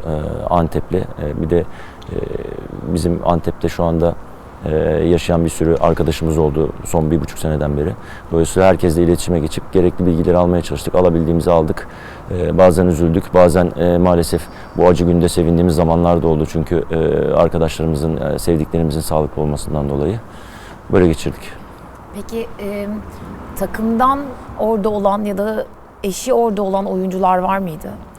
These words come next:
Speaker 1: E, şöyle bir şansımız oldu. Daha doğrusu, e, ben,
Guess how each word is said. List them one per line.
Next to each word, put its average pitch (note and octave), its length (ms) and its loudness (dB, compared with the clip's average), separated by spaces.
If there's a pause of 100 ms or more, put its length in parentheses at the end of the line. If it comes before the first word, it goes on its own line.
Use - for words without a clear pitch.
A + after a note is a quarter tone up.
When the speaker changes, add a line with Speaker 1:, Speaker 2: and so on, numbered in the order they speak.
(400)
Speaker 1:
E, G2+ 300 -2
şöyle B2+ 640 2
bir F#2+ 220 0
şansımız F#2 520 -2
oldu. E2+ 260 0
Daha F#2+ 180 6
doğrusu, G2 340 0 (460)
e, - 40 -10 (400)
ben, G2+ 360 0